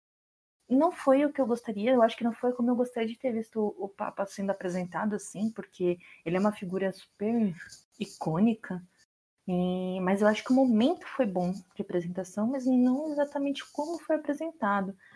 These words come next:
E eu fiquei meio triste pela Zelda. <laughs>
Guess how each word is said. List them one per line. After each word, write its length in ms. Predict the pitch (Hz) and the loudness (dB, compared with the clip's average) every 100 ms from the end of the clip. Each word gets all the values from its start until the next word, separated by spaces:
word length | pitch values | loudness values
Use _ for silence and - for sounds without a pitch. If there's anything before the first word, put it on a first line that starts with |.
| _ _ - | _ _ -4
E 80 | 254 | 0
eu 80 | 285 | 2
fiquei 160 | 320 | 0
meio 240 | 302 349 339 | 2 2 4
triste 320 | 294 269 - | 2 2 0
pela 220 | 262 262 | 0 0
Zelda. 580 | 233 208 208 214 196 180 _ _ | 4 4 4 2 -4 -8 _ _
<laughs> 200 | - 208 | -10 -10